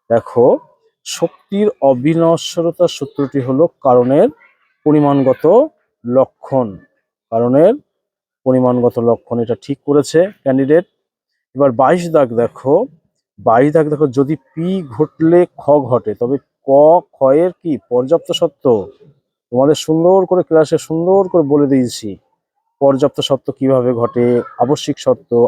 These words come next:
আবশ্যিক পর্যাপ্ত সত্য। পরে দেখো, কারণ থেকে কার্য ও কার্য থেকে কারণ অনুমান করা যায় মিলের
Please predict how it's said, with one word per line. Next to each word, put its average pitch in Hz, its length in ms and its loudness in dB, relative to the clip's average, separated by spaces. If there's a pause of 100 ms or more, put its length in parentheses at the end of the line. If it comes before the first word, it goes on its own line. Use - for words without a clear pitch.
(120)
আবশ্যিক 143 340 -6
পর্যাপ্ত 131 360 -2
সত্য। - 320 -6 (760)
পরে 190 160 2
দেখো, 147 200 0 (120)
কারণ 147 360 2
থেকে 160 320 -8 (180)
কার্য 117 320 -2 (300)
ও 127 60 -8 (180)
কার্য 127 320 -2
থেকে 165 280 -8 (140)
কারণ 113 380 0 (380)
অনুমান 151 480 0
করা 143 320 2
যায় 104 320 -4
মিলের 131 420 -2